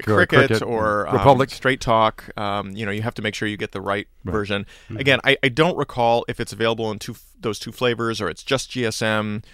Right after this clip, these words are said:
Speaker 2: But
Speaker 1: Ma-
Speaker 2: be, uh, <laughs> buyer beware.
Speaker 1: Right. Or
Speaker 2: You
Speaker 1: it's,
Speaker 2: need
Speaker 1: it might be a world phone that it works with all of them.
Speaker 2: I, yeah, I wouldn't be surprised.
Speaker 1: I wouldn't
Speaker 2: I
Speaker 1: either.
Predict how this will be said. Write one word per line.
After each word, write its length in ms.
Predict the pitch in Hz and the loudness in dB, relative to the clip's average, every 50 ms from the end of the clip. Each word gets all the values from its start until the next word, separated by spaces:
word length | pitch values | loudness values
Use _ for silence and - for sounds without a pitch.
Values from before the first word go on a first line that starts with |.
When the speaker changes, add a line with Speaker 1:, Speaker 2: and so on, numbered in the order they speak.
| - - | -10 -2
Speaker 2:
But 160 | - 135 117 - | 0 0 0 2
Speaker 1:
Ma- 80 | - | 4
Speaker 2:
be, 220 | 117 190 202 196 175 | 4 4 6 4 4
uh, 40 | 160 | 2
<laughs> 1000 | - 143 127 117 165 139 143 131 127 120 135 - - 156 - - 123 107 - | 0 -4 -6 -4 -2 -2 -2 -2 -4 -6 -4 -2 0 -2 -2 -2 -6 -18 0
buyer 280 | 107 139 147 151 151 147 | 4 6 6 6 6 4
beware. 580 | 120 127 120 110 110 123 117 95 80 69 - - | 2 0 0 2 4 4 4 2 0 -4 -8 -6
Speaker 1:
Right. 300 | - 117 110 95 82 - - - | -2 0 0 0 0 -4 -2 2
Or 160 | 156 208 208 175 | 6 6 8 6
Speaker 2:
You 60 | 139 | 6
Speaker 1:
it's, 80 | 131 | 4
Speaker 2:
need 60 | - 160 | 2 2
Speaker 1:
it 20 | |
might 140 | 170 185 185 | 2 2 4
be 80 | 190 | 2
a 40 | 165 | 2
world 300 | 147 156 185 220 214 - | 2 2 0 0 -2 -2
phone 240 | - 113 104 104 107 | 0 0 0 0 0
that 160 | 110 113 107 | -2 -4 -6
it 60 | 120 | -6
works 260 | 120 117 120 120 - - | -8 -8 -10 -8 -8 -8
with 120 | 120 113 | -6 -4
all 220 | 135 147 185 170 | -2 -2 -2 -2
of 80 | 127 101 | -2 -4
them. 240 | 95 92 90 92 110 127 | -4 -4 -4 -2 0 0
Speaker 2:
I, 100 | 170 170 | 0 2
yeah, 220 | 170 156 147 165 - - | 4 4 2 2 0 0
I 140 | - 160 214 | 2 4 4
wouldn't 180 | 247 277 262 240 | 6 6 4 4
be 60 | 214 | 2
surprised. 640 | - 143 - - 185 240 151 107 85 - - - - - | 2 0 -2 -2 0 0 0 -2 -4 -8 -12 -16 -14 -10
Speaker 1:
I 80 | 101 110 | -6 -2
wouldn't 240 | 127 135 135 131 | -2 -2 0 2
Speaker 2:
I 20 | |
Speaker 1:
either. 60 | - | 2